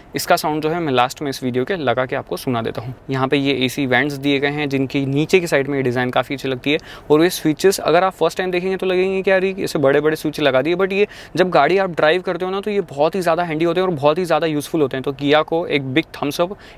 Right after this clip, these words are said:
इनके लिए कि जो स्विचेस की क्वालिटी है, जिन्होंने भी ये स्विच को डिज़ाइन करा है,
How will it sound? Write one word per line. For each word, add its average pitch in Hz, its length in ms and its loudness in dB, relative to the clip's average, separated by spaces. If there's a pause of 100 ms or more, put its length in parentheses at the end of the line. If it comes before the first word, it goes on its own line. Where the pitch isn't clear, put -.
(120)
इनके 170 260 4
लिए 190 200 2
कि 190 180 -2
जो 175 120 0
स्विचेस 165 380 -2
की 185 160 0
क्वालिटी 151 480 2
है, 175 80 4
जिन्होंने 160 380 2
भी 185 140 2
ये 185 80 2
स्विच 156 260 -2
को - 100 0
डिज़ाइन 147 320 2
करा 139 180 0
है, 151 60 -2